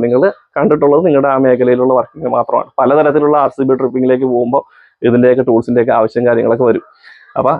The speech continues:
അത് മനസ്സിലാകേണ്ട സമയത്ത് മനസ്സിലാക്കിക്കോളും. എന്തായാലും നമുക്ക് നമ്മുടെ ടോപ്പിക്കിലേക്ക് പോകാം. ആർ സി സി ബി ട്രിപ്പിംഗിന്റെ ഇഷ്യൂസ് പരിഹരിക്കുന്നതിനായിട്ട് ബേസിക് നമുക്ക് ആവശ്യമാണ്, തീർച്ചയായിട്ടും ബേസിക് നമുക്ക് ആവശ്യമാണ്.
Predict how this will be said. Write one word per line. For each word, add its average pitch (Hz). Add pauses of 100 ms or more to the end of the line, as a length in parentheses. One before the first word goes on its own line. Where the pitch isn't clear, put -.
(140)
അത് 131
മനസ്സിലാകേണ്ട 131
സമയത്ത് 123
മനസ്സിലാക്കിക്കോളും. 117 (560)
എന്തായാലും 170
നമുക്ക് 160 (120)
നമ്മുടെ 139
ടോപ്പിക്കിലേക്ക് 120
പോകാം. 127 (140)
ആർ 127
സി 147
സി 143
ബി 143
ട്രിപ്പിംഗിന്റെ 123 (760)
ഇഷ്യൂസ് 127
പരിഹരിക്കുന്നതിനായിട്ട് 117 (140)
ബേസിക് 123 (200)
നമുക്ക് 117
ആവശ്യമാണ്, 113 (160)
തീർച്ചയായിട്ടും 123
ബേസിക് 117
നമുക്ക് 120
ആവശ്യമാണ്. 110